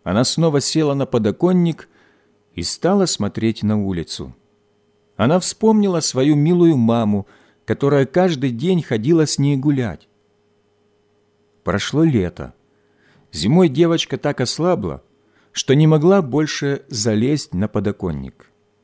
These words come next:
Когда появились первые подснежники, девочке приснилась мама. Она рассказала ей, как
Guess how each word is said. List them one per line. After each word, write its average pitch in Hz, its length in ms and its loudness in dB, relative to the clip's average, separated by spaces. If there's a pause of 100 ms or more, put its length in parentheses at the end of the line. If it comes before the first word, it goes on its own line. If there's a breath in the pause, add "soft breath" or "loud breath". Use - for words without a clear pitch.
(400 soft breath)
Когда 143 320 4
появились 143 600 0
первые 139 360 0
подснежники, 143 920 -2 (300 soft breath)
девочке 160 580 0
приснилась 123 680 -2
мама. 92 460 -4 (560)
Она 143 200 0
рассказала 175 600 0
ей, 120 240 0
как - 380 -6